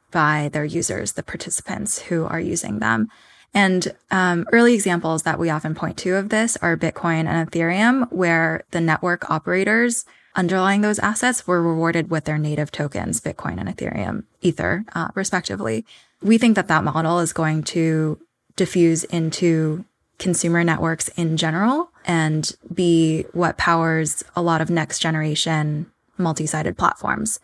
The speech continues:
And to me, like, that is the fundamental innovation of crypto, is the power that it gives networks to distribute value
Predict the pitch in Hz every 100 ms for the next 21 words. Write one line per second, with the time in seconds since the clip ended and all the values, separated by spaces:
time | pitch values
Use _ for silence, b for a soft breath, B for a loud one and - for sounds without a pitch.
0 | - 220 220 262 339 247 214 196 180 208
1 | 214 208 190 170 165 160 160 151 156 -
2 | 160 151 156 - 160 147 147 135 - 165
3 | 156 - - - 170 - - 107 196 -
4 | B B B 196 185 160 - - _ _
5 | _ - 196 - - 185 180 170 165 156
6 | - - 165 156 156 - - - _ _
7 | - 180 190 165 160 - - 165 156 151
8 | - 175 170 160 - 156 151 165 156 151
9 | 151 175